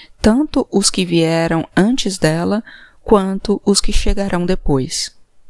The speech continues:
O que acontece é que críticas ásperas a respeito da aceitabilidade do corpo criam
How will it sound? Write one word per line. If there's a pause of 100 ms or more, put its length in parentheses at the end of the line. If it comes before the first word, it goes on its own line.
(600)
O
que
acontece
é
que
críticas
ásperas
a
respeito
da
aceitabilidade
do
corpo (400)
criam